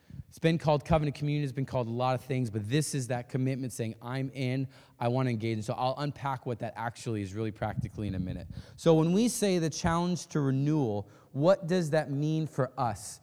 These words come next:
And how are we going to actually do that? First, there's three different categories, and what I'm looking from, there's gonna be in the back if you are somebody that likes paper and likes to read. I,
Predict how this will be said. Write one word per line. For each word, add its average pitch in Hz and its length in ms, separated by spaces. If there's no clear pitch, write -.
And 139 120
how 165 440
are 170 60
we 147 160
going 135 260
to 120 120
actually 107 420
do 101 200
that? 87 240
First, - 580
there's 131 200
three 185 260
different 160 300
categories, 117 500
and 113 100
what 117 120
I'm 139 160
looking 147 260
from, 139 280
there's 110 200
gonna 120 160
be 123 140
in 117 80
the 107 40
back 113 360
if - 180
you 127 220
are 120 120
somebody 110 300
that 98 100
likes 107 200
paper 156 440
and 123 140
likes 117 240
to 117 100
read. 104 320
I, 107 160